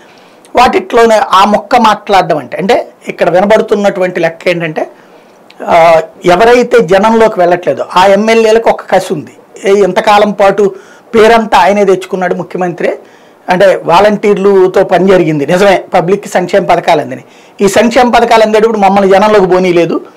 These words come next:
అప్పుడంతా ఆ పేరంతా జగన్కే తెప్పించుకోవాలన్నటువంటి పని చేశారు. ఇప్పుడు మూడేళ్ల తర్వాత అందులో లోపాలు వచ్చినప్పుడు, లేకపోతే అందులో ఏమన్నా ప్రాబ్లమ్స్ వచ్చిన టైంలో మమ్మల్ని వెళ్ళి మాట్లాడమంటారు. ఇంకోటి, ఇప్పుడు కూడా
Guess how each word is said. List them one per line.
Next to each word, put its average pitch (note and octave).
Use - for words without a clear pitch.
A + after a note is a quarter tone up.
అప్పుడంతా A3+
ఆ A3
పేరంతా A3
జగన్కే G3
తెప్పించుకోవాలన్నటువంటి F3+
పని E3
చేశారు. D#3
ఇప్పుడు A#3
మూడేళ్ల A#3+
తర్వాత A3
అందులో A3+
లోపాలు A3+
వచ్చినప్పుడు, G#3+
లేకపోతే G#3
అందులో G3+
ఏమన్నా F#3+
ప్రాబ్లమ్స్ F#3+
వచ్చిన F#3
టైంలో F#3+
మమ్మల్ని F3+
వెళ్ళి F3+
మాట్లాడమంటారు. E3+
ఇంకోటి, G3+
ఇప్పుడు G3
కూడా G#3